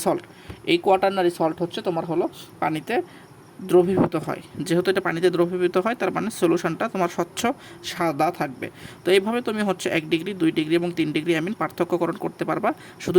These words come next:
দেখবা যদি নাইট্রোজেন গ্যাসের বুদবুদ ওঠে তাহলে এক ডিগ্রি অ্যামিন, যদি তৈলাক্ত হলুদ অধক্ষেপ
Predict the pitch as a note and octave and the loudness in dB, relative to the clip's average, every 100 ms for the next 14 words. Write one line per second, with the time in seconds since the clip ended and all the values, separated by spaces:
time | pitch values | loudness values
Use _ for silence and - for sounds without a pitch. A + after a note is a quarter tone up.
0 | F3+ E3 F#3 G3 F#3+ E3 D#3+ E3 E3+ E3 | 6 4 2 2 2 2 0 0 2 0
1 | E3+ F3+ D#3+ E3 F3 - D#3 F#3 B3 F#3+ | 0 0 0 2 -2 0 -2 0 -2 -2
2 | F3+ E3 D3+ D#3+ D3+ D#3+ D3+ F3+ F#4 - | 0 0 0 -4 0 0 0 -2 -4 -8
3 | - - D#3+ E3 F3 E3+ E3+ E3 F3+ E3+ | -20 -6 -2 0 2 4 2 0 0 2
4 | E3+ F#3 - F3 E3+ F3 | 4 4 2 0 0 0